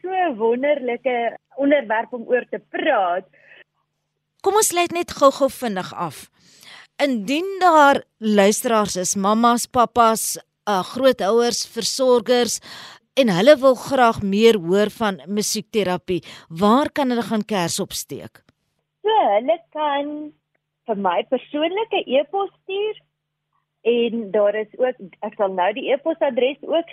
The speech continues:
Speaker 1: gee, maar daar is 'n wonderlike webwerf van die Suid-Afrikaanse Kreatiewe Kunste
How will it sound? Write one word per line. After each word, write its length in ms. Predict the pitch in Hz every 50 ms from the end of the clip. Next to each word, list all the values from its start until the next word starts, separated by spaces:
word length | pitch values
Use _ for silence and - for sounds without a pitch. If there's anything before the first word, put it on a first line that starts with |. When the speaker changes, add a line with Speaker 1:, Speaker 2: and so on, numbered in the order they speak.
| - -
Speaker 1:
gee, 300 | - 330 330 349 381 415 415 _ _ _ _ _ _ _ _ _ _ _ _ _ _
maar 240 | 269 277 302 302
daar 180 | 254 320 330 320
is 120 | 285 277 _
'n 160 | 349 339 240 196
wonderlike 720 | 202 247 269 285 359 453 523 480 415 370 - 359 330 262 180
webwerf 720 | - 214 240 427 - _ _ - 185 170 175 190 - - - _ _ _ _ _ _ _ _ _
van 280 | - 254 254 254 254 247
die 380 | 196 254 254 254 254 254 233 -
Suid-Afrikaanse 1600 | - 285 262 262 - 240 262 - 285 269 - - 277 277 285 285 294 285 285 277 - _ - 302 285 277 277 269 269 269 269 - _ _ _ _ _ _ _ _ _
Kreatiewe 720 | - 294 294 277 269 277 _ _ 359 349 302 359 359 - _ _
Kunste 840 | - 381 381 359 359 320 - - _ - 330 294 294 285 277 277